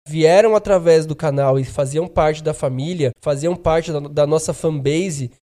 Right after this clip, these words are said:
e vieram pra nossa vida como uma pessoa que a gente se relaciona, antes de entrar na nossa vida como uma pessoa que a gente se relaciona, entrou na nossa vida como um amigo ou uma amiga,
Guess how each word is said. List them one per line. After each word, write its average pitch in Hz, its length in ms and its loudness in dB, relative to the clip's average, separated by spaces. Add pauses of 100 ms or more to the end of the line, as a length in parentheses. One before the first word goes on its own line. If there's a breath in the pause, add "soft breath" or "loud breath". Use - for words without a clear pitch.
e 151 280 -6
vieram 156 500 2
pra 190 180 0
nossa 175 320 0
vida 139 560 -6
como 156 280 -4
uma 165 160 -4
pessoa 151 280 -6
que 143 80 -12
a 143 60 -6
gente 139 180 -8
se 170 140 -6
relaciona, 151 880 0
antes 320 400 4
de 285 100 -4
entrar 254 360 -2
na 214 100 -2
nossa 202 260 -4
vida 160 280 -4
como 156 180 -6
uma 151 160 -4
pessoa 151 300 -8
que 151 100 -10
a - 20 -6
gente 156 140 -8
se - 100 -10
relaciona, 175 640 0 (180 loud breath)
entrou 226 460 6
na 254 100 4
nossa 233 300 0
vida 196 260 -4
como 233 240 -4
um 240 60 4
amigo 202 480 -4
ou 202 180 2
uma 214 160 -2
amiga, 180 480 -6